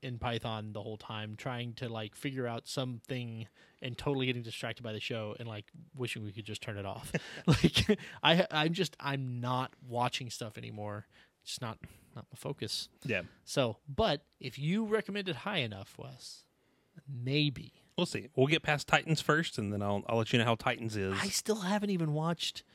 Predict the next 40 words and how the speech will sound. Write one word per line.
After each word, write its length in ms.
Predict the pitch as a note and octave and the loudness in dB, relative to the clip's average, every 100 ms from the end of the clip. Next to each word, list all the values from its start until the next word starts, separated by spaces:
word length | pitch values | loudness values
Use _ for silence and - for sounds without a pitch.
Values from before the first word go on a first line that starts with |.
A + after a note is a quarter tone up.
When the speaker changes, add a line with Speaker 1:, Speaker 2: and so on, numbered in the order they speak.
| - _ _ _ _ _ _ _ _ _ | -20 _ _ _ _ _ _ _ _ _
Speaker 1:
like, 120 | E3+ C#3 | -8 -6
do, 80 | - _ _ _ _ - | -8 _ _ _ _ -2
wasn't 280 | D3+ F4 G4 | 0 0 -2
there 140 | E4+ | 0
a 80 | G3 | 2
new, 200 | E3+ F#3 - | 0 0 -2
a 60 | |
Netflix 440 | C#3 C3+ - G3+ - | -2 -2 -4 -8 -6
show 240 | - G3 | -4 -2
that 100 | G3 E3 | -4 -4
just 180 | F3 | -6
came 200 | - F#3 | -2 -2
out 140 | F#3 F#3+ | -2 -4
with 100 | F3 | -8
its 180 | - - | -12 -6
new 120 | F#3 | -4
season, 260 | D#3 G3 F#3 | -2 -4 -2
or 40 | |
is 80 | C3 | -2
that 160 | C3+ C3 | -2 -4
this 180 | B2 - | -8 -8
month? 260 | G#2+ - - _ - | -10 -12 -20 _ 6
Speaker 2:
Uh, 280 | C#3+ C#3+ C#3 | 10 8 6
no, 180 | C#3+ A#2+ - | 6 6 6
that 200 | B2 C3+ | 4 6
is 420 | C3 C3 A#2+ - - | 6 4 2 -4 -2
this, 140 | B2+ | -2
this 180 | C3+ C3+ | 0 0
week. 300 | A3 F3 - - - | 0 -2 -12 -6 4
On 140 | B2+ | 4
Speaker 1:
This 80 | C3 | 6
week. 60 | |
Speaker 2:
Friday, 520 | - E3 D#3+ A2+ A2+ A#2 | 8 8 8 6 4 2
uh, 440 | A2 G#2+ G#2 G#2 - | 0 2 2 2 4
Iron 280 | B2 B2+ | 6 6
Fist 260 | A#2 G#2+ - | 4 0 -2
season 240 | A2 G#2 | -2 -2
two 180 | F#2+ G#2 | 0 -2
comes 200 | G2 F#2+ | -2 -6
out. 320 | F#2 - - | -6 -10 -14